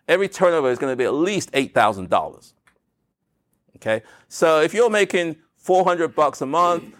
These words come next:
and people get caught up on, "Well, can I increase the rent by twenty dollars or fifty dollars?" It, it doesn't matter. Because if you have a turnover, that's eight thousand dollars.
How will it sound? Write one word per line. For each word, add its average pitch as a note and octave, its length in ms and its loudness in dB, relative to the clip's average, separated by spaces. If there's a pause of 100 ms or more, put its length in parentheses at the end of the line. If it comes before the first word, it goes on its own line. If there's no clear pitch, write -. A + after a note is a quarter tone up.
and - 240 -14
people F3+ 240 -2
get D#3 160 0
caught E3+ 240 2
up F3+ 140 0
on, D3 200 0
"Well, F3+ 380 4
can E3+ 160 -6
I F3 80 0
increase F3 300 -6
the E3 80 -2
rent C#3+ 100 -4
by D3 160 0
twenty D#3+ 320 -4
dollars D#3 380 0
or C3 100 -6
fifty D#3 380 -8
dollars?" D3 400 2 (480)
It, - 80 0
it B3 300 0
doesn't G4+ 220 0
matter. C#4+ 380 -2 (600)
Because - 180 -2
if F3+ 100 0
you D3 60 2
have - 120 2
a F#3+ 60 2
turnover, A#3 380 0
that's F3 260 0
eight F#3+ 220 -6
thousand E3 300 2
dollars. F3 400 0